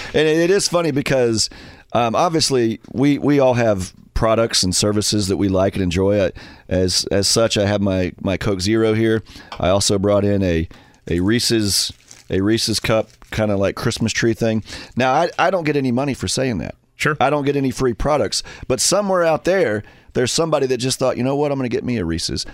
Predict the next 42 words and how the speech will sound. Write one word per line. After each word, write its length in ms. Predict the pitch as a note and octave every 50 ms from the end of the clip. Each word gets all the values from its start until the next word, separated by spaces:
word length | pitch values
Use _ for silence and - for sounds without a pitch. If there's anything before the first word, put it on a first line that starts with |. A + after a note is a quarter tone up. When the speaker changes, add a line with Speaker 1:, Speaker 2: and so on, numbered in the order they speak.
| -
Speaker 1:
So 180 | - - - C3
I'm, 280 | D3 F3 F#3+ F3+ D3+ - - - _ _
I'm 420 | - D#3 F3+ F3+ E3 C#3+ A#2+ - - - _ _ _ -
providing 520 | - C#3 B2 B2+ D#3 E3+ E3 D#3+ D3+ C#3
them 340 | C3+ C3+ C3+ C3 B2+ B2+ A2+ - - - _ _ _ _ _ _
with 200 | - A2+ B2 A#2+
advertising. 720 | A2 A#2+ C#3 D3+ C3+ B2 G#2+ - G#2 E2 C2+ A1+ - - - - _ - - - - - - _
And 380 | - A2+ B2 A#2+ A2 G#2+ - - _ _ _
the 140 | - - A#2+
people 320 | - D#3 E3 F3 - D#3
at 60 | C#3 B2
our 120 | B2 A#2
T 160 | - - A#2+
V 160 | A2+ A2 D3+
station, 400 | D3+ - - G2 F#2 - - F#2+
they're 140 | F#2+ F#2+ F#2+
really 240 | G2 G#2+ A2+ A2 G#2
weird 240 | G2 G2 A#2 B2+ A#2+
about 240 | F#2+ F2 D#2+ C2+ -
that. 120 | E2+ -
Like, 140 | - D2 E2+
"Hey, 100 | G2 G2
don't 200 | F#2+ G2 G#2+ A#2
ever 120 | A2 A2
tweet 220 | G2+ - A#2 A2 G#2+
about 300 | G2+ G2 G2 F#2 F2+ -
this 260 | G2+ F#2 D#2+ D2 -
or 60 | F2
don't 180 | F#2 G2 A2 A2+
ever 160 | A2 G#2+ G#2+
say 160 | - - A2
anything 160 | G#2+ G#2 G2+
about 200 | G2+ F#2+ D#2 D#2
this 140 | G2+ G2+ F#2
because 320 | - - G2 - A2 G2+
you 60 | G2 A2
never 240 | A#2 B2+ B2 A#2+
know, 300 | A#2 B2 B2+ A#2+ G#2+ G#2 - - - - - - - _ - -
maybe 240 | F#2+ G2+ G#2 G2+ G#2+
one 160 | G2+ A2 A#2
of 80 | A2 G2+
those" 140 | G#2 G#2